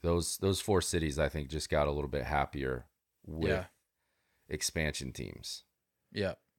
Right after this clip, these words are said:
Speaker 1: You know? And I think we all know that, like, I, it, it, I think they're trying to get to thirty-two. So I think we're gonna have two new
Speaker 2: Yeah.
Speaker 1: teams added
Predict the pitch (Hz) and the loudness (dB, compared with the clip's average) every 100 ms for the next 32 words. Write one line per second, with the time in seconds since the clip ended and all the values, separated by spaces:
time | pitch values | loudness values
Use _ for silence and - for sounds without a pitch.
0 | _ _ _ _ _ - 76 73 73 69 | _ _ _ _ _ -4 0 0 -2 -4
1 | _ _ _ _ _ _ 101 104 107 131 | _ _ _ _ _ _ 4 6 6 4
2 | 101 107 85 80 80 71 67 67 69 65 | 6 6 6 6 4 4 0 0 0 2
3 | 67 - 69 62 - - 55 - _ _ | 0 -2 -8 -8 -8 -8 -10 -10 _ _
4 | _ _ _ _ _ _ _ _ - - | _ _ _ _ _ _ _ _ -8 -8
5 | - - 131 92 95 78 71 71 71 73 | -8 -4 -2 2 2 2 2 -2 -2 -2
6 | 62 57 - - - - _ _ _ _ | -2 -4 -6 -6 -6 -12 _ _ _ _
7 | _ _ _ _ - - 78 110 110 113 | _ _ _ _ -6 0 4 6 6 6
8 | 98 85 82 71 - 80 80 - - 73 | 6 6 4 2 -2 2 4 2 0 -4
9 | 69 69 65 65 64 | -2 0 0 0 -6